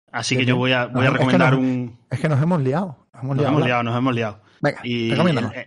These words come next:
Speaker 1: en lo que yo hago mi recomendación, le di tiempo a Paco a que piense la suya, porque no,
Speaker 2: Venga.
Speaker 1: no la, no la ha pensado. Y
Speaker 2: No
Speaker 1: voy
Speaker 2: la
Speaker 1: a
Speaker 2: he pensado.
Speaker 1: recomendar <laughs> un libro que me han regalado hoy mismo, que, bueno, el, el sábado,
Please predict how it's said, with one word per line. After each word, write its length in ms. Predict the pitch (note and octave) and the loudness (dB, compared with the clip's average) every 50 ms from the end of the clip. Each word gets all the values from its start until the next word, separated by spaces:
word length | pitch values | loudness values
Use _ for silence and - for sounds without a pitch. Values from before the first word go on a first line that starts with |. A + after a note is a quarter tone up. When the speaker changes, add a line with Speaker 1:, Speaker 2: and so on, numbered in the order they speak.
| _ _ | _ _
Speaker 1:
en 120 | - C3 C3+ | -2 0 2
lo 100 | C3 B2 | 2 2
que 100 | C3 B2 | 2 2
yo 160 | C3 C#3+ D3+ | 2 4 4
hago 280 | D#3 D#3 D3 D3 D3 D3+ | 4 4 4 4 4 4
mi 120 | D3+ D3 | 4 2
recomendación, 640 | C#3 C#3+ C#3 C#3+ C#3+ C#3 C#3 C3+ B2+ D3+ D#3+ F3+ F#3 | 2 2 2 2 4 4 2 2 2 0 0 0 0
le 60 | C#3 | 0
di 120 | A#2+ B2 B2 | 0 -2 -2
tiempo 200 | B2+ B2 A2+ B2 | -2 -2 -2 -2
a 60 | A2 | -2
Paco 180 | B2+ A#2 B2 A#2+ | -2 0 0 -2
a 20 | |
que 60 | A#2 A2 | -2 -4
piense 220 | B2 A#2+ - A#2+ | -4 -4 -4 -4
la 80 | A#2 A2+ | -4 -2
suya, 280 | - C3+ C#3 F3+ F#3+ | 0 0 0 0 -2
porque 220 | - G#2+ G2+ - G#2 | -6 -8 -14 -12 -8
no, 100 | G#2 G#2+ | -4 -2
Speaker 2:
Venga. 220 | C#3+ C#3 - B2+ | 0 0 0 -2
Speaker 1:
no 60 | G#2+ | -4
la, 100 | G#2+ G#2 G#2+ | -6 -8 -8
no 160 | A#2+ A#2+ A#2 | -6 -4 -2
la 60 | A#2 | -2
ha 60 | A2+ | -2
pensado. 360 | A#2 A#2 A2+ - C#3+ D3+ F#3 - - - - - - | -2 -4 -2 0 0 0 0 -4 -10 -18 -20 -18 -8
Y 60 | - D#3 | -2 0
Speaker 2:
No 80 | E3+ | 2
Speaker 1:
voy 100 | D#3+ C#3+ | 2 4
Speaker 2:
la 60 | - | 4
Speaker 1:
a 0 | |
Speaker 2:
he 20 | F#3+ | 2
pensado. 20 | |
Speaker 1:
recomendar 560 | G3 F#3+ F#3+ F3+ E3+ E3+ F3 F3 E3+ E3 - - - - - - | 2 2 2 2 2 4 4 2 2 2 -2 -12 -20 -20 -8 -4
<laughs> 500 | - C#4 - E3 - F#3 - - G#3 D#3 D#3+ | -2 -2 -2 -2 -4 -6 -10 -12 -6 0 2
un 140 | D#3+ D#3+ D#3+ | 4 4 6
libro 240 | D#3+ D#3 D#3 D#3 D3 | 4 4 4 4 4
que 180 | D3+ D3 C#3+ | 4 4 4
me 80 | C#3+ D3 | 4 4
han 80 | D3 | 4
regalado 600 | D3 C#3 C3+ C3 C3+ C#3 C#3 C3+ C3+ C3 B2+ B2 | 4 2 4 4 4 4 4 4 4 2 2 2
hoy 140 | B2+ C#3+ D3 | 2 2 4
mismo, 280 | C#3 D3+ E3 D#3 C3+ B2 | 4 2 2 0 0 -2
que, 460 | C3 B2 B2 A#2+ A#2+ A#2 G2+ G2+ G#2+ | 0 0 -2 0 -2 -4 -6 -8 -6
bueno, 200 | A#2+ E3 G3 D#3 | -6 -4 -4 -4
el, 180 | A2+ A2 A2 G#2+ | -6 -6 -6 -8
el 80 | A2 A2+ | -8 -4
sábado, 400 | - D#3+ F3 F3+ D#3 E3 A3 | 0 2 2 4 2 0 0